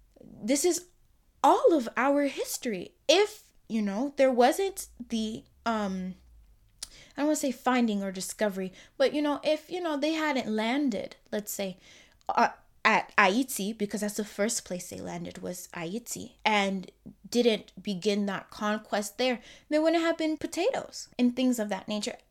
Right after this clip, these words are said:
In fact, it's because of all of this that has led to the boom in Asia.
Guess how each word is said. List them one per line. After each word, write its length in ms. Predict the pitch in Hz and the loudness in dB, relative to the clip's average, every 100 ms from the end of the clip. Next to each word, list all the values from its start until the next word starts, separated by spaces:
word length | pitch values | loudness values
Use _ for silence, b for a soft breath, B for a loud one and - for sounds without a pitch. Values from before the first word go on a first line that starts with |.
| - | 0
In 160 | 311 | 2
fact, 480 | 320 - 339 381 381 - | 0 4 4 4 -2 -2
it's 300 | 311 311 - | -2 -2 -8
because 1600 | - 277 - - - 302 349 381 262 233 262 302 311 - - - | -6 -8 -8 -12 -4 2 4 6 4 4 0 0 -2 -2 -6 -4
of 580 | - 220 202 190 - - - | 2 4 2 -2 -10 -12 -4
all 240 | 190 190 | -2 -2
of 200 | 175 160 | -6 -6
this 420 | 165 262 - - - | -4 -4 -6 -8 0
that 140 | 294 | 0
has 260 | 302 320 311 | 2 0 -2
led 420 | 254 254 294 302 | 2 4 4 2
to 540 | - 294 269 254 247 - | -2 -2 0 0 -2 -8
the 180 | 208 214 | -2 2
boom 340 | 220 247 311 339 | 2 2 2 2
in 100 | 320 | 0
Asia. 600 | 320 440 339 196 - | -2 -2 -2 -4 -6